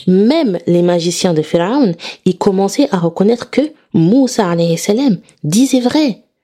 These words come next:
Plus personne ne pouvait nier l'évidence. Asia, elle avait été parmi les premières personnes à croire en la prophétie de Moussa alayhi salam et donc à croire, euh,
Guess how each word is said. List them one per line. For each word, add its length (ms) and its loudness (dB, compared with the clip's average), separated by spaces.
Plus 300 0
personne 500 -2
ne 100 2
pouvait 320 -2
nier 440 0
l'évidence. 840 -2
Asia, 420 -2
elle 140 0
avait 180 2
été 180 0
parmi 320 0
les 60 0
premières 400 -2
personnes 480 -2
à 120 0
croire 560 -4
en 60 0
la 100 -2
prophétie 480 -2
de 80 2
Moussa 480 0
alayhi 340 -2
salam 420 0
et 100 2
donc 380 -2
à 120 0
croire, 460 -2
euh, 400 0